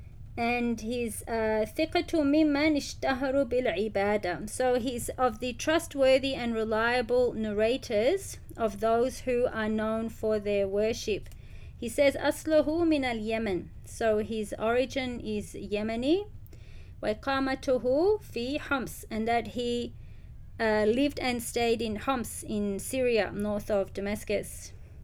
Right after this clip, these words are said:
And it says that he was in the police force of Yazid ibn Muawiyah. And it says, "كان كثير التسبيح." So he was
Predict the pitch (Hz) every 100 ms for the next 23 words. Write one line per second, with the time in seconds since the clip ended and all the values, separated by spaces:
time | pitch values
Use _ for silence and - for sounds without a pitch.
0 | - - - 214 214 214 - 247 247 240
1 | 220 240 247 240 233 208 - - - -
2 | - - 269 269 254 - 254 254 294 302
3 | - - - - - 233 277 403 - -
4 | - 226 220 233 220 - 240 247 - 220
5 | 262 262 208 190 220 233 233 208 190 -
6 | - - - - - 240 233 233 - 285
7 | 285 - 277 311 330 330 - 277 - 320
8 | 359 381 370 311 - - 226 - - 285
9 | 208 - 262 247 220 294 294 285 277 277